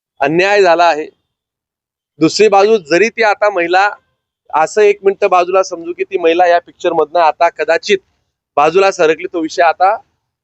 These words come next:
माझ्यासाठी किंवा तुमच्यासाठी संपला असेल, इथपर्यंत ठीक आहे.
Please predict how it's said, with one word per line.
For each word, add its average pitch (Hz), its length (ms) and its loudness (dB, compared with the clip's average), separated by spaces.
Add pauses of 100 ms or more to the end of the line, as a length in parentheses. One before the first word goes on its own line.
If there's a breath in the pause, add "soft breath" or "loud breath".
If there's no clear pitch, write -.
(120)
माझ्यासाठी 180 680 -2
किंवा 202 220 -4
तुमच्यासाठी 180 460 -6
संपला 180 380 -2
असेल, 147 300 -4 (560)
इथपर्यंत 180 360 -2
ठीक 170 300 -2
आहे. 120 160 -4